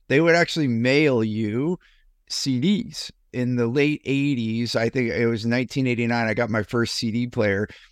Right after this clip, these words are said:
And then you can tape a penny, so for one penny, and then they would send you, like, six or eight C Ds. And at this time, it was, like, twenty-five bucks. It was the average album to, like, go get an album of a musician that you wanted to listen to.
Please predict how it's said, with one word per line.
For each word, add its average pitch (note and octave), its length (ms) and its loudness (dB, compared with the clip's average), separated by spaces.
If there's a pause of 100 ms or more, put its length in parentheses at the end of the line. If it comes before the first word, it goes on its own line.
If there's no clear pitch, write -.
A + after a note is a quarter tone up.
(100)
And A#2 160 0
then A#2+ 220 2
you C#3+ 160 2
can B2+ 280 -2 (260)
tape C#3+ 360 0
a G#2+ 120 -2
penny, B2+ 800 -2
so B2+ 200 0
for A#2+ 220 0
one C#3+ 260 2
penny, A#2+ 400 0
and A#2+ 140 -2
then B2+ 100 -2
they C3 100 0
would B2+ 160 -2
send D3 300 -2
you, C#3+ 80 2
like, G#2 180 -2
six - 440 -4
or A2+ 80 0
eight B2 240 0
C B2 260 -4
Ds. C3 400 -2 (240)
And B2+ 140 0
at C3 100 -4
this G3+ 240 4
time, F#3 340 0
it C#3+ 40 0
was, D3 120 0
like, C3+ 200 -2
twenty-five C#3 680 0
bucks. A#2+ 560 -2
It A#2 60 -14
was A2+ 100 -12
the A2+ 120 -4
average A#2 600 -2 (240)
album A#2 600 -4 (100)
to, - 100 -4
like, A2+ 200 0
go A#2+ 180 4
get A#2 180 0
an A2+ 120 0
album A2+ 400 0
of A2 160 -2
a A2+ 120 -2
musician A2+ 560 -4
that - 120 -4
you A#2+ 100 -2
wanted A#2 200 -2
to A2+ 60 -4
listen C3+ 300 -2
to. A#2+ 100 0